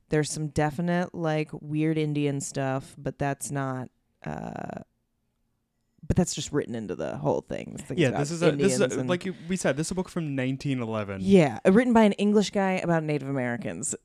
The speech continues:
Speaker 1: that live in a fantasy place. Like,
Speaker 2: Mm-hmm.
Speaker 1: <laughs> I don't, yeah.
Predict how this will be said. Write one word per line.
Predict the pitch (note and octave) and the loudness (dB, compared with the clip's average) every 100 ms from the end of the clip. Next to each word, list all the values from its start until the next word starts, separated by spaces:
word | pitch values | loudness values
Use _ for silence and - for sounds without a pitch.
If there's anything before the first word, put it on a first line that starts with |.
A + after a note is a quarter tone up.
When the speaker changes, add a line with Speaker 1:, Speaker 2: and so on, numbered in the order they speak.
| - | -6
Speaker 1:
that | D3 D3+ | 2 2
live | D#3 D#3+ D3+ | 6 4 2
in | D#3 | -2
a | D3 | -2
fantasy | - C#3+ C#3 C3 A2 | -2 -2 -4 -6 -6
place. | - F#2+ G1+ - - - | -6 -8 -8 -4 -4 0
Like, | - F#3+ | 4 4
Speaker 2:
Mm-hmm. | F#3+ G3 - F#3+ G#3+ - | 4 0 0 2 4 2
Speaker 1:
<laughs> | - - _ | -2 -10 _
I | - E3+ | -4 -2
don't, | D#3 D3+ - - | -2 -4 -10 -14
yeah. | C3+ | -10